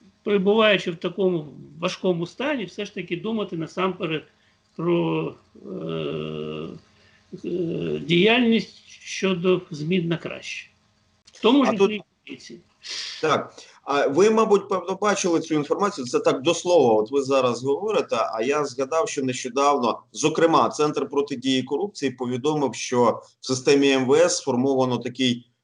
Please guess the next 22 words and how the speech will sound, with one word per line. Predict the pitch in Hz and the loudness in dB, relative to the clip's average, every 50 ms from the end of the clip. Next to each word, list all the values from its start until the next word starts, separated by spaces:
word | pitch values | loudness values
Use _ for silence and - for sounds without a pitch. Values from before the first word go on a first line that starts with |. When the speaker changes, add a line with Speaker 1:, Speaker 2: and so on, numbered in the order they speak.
| _ _ - | _ _ -4
Speaker 2:
ну, | 104 120 135 147 | 0 4 4 6
як | 151 151 151 151 | 6 4 4 2
вони | 147 143 139 | 0 -2 -2
сказали, | 143 - 143 131 143 135 131 127 | -2 -2 -2 0 2 2 2 2
секретний | 127 - 143 - - 143 151 156 151 - 123 120 | 0 -2 -4 -2 0 0 0 0 0 -4 -4 -4
чи | 120 - 113 | -6 -8 -8
таємний | - - 127 127 127 131 131 120 110 107 101 98 | -4 -4 -4 -2 0 2 2 2 2 0 -4 -6
підрозділ. | 98 - 117 110 113 131 151 170 190 170 160 131 127 113 - - _ _ _ _ _ | -6 -8 -10 -6 -4 -2 0 0 0 0 0 0 -2 -2 -2 -4 _ _ _ _ _
Там | - 117 131 139 | -2 0 0 2
невідомо | 143 147 139 139 143 131 147 143 139 135 135 | 2 2 2 0 2 4 4 4 4 4 2
ні | 135 131 131 131 131 131 131 127 127 127 123 123 120 | 2 2 2 2 2 2 2 2 2 2 2 0 0
яке | 123 123 131 131 | 0 -2 -2 -2
його | 123 120 120 120 113 | -2 -2 -2 -6 -6
фінансування, | 117 123 120 117 117 117 - - 139 135 147 160 170 170 160 147 135 | -8 -8 -8 -8 -8 -10 -8 -6 -4 0 0 0 0 0 0 0 2
ні | 123 120 117 | 2 2 2
штатний | 120 - - 123 120 117 - 113 120 | 0 0 2 2 2 2 0 0 0
розклад. | 123 147 175 190 - - 131 113 135 | 2 2 2 2 2 2 2 2 4
Ми, | 170 190 | 2 2
до | - 180 | 2 4
речі, | 170 170 165 165 165 156 | 4 2 2 2 -2 -2
теж | - 165 165 156 - 139 | 2 2 2 2 2 0
от | 123 | -2